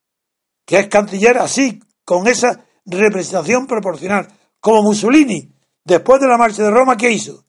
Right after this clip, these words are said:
Él inventó una ley para cambiar la ley electoral antigua por la moderna, que es la que hay hoy.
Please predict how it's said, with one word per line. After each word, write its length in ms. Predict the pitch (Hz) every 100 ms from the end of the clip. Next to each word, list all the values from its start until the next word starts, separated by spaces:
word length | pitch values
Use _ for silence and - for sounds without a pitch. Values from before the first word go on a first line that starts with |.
| _
Él 100 | -
inventó 360 | 180 180 147 143 - _
una 260 | 240 269 247
ley 320 | 277 277 - _ _ _ -
para 220 | 180 175
cambiar 380 | 180 175 254 247
la 120 | 208
ley 160 | 220
electoral 480 | 240 226 214 214 208
antigua 400 | 185 175 254 262
por 140 | 233 202
la 100 | 180
moderna, 480 | 190 240 240 240
que 140 | - 190
es 80 | 196
la 120 | 180
que 120 | 175
hay 160 | 165 143
hoy. 260 | 131 _